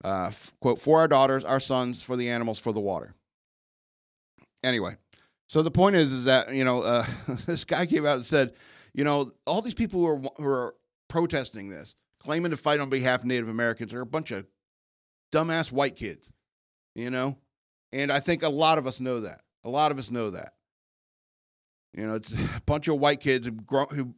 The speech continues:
been growing up, going through, like, high school and stuff like that, and college,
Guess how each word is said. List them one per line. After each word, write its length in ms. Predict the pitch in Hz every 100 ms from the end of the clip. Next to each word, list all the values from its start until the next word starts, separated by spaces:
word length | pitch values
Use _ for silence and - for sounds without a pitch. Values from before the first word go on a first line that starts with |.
| -
been 300 | 120 131 113
growing 320 | 113 147 165
up, 160 | 143 117
going 160 | 139
through, 140 | 131 135
like, 140 | 127
high 180 | 139 147
school 260 | 143 135
and 100 | 123
stuff 240 | 110 123 117
like 160 | 117
that, 140 | 107 120
and 100 | 113
college, 460 | 135 139 107 117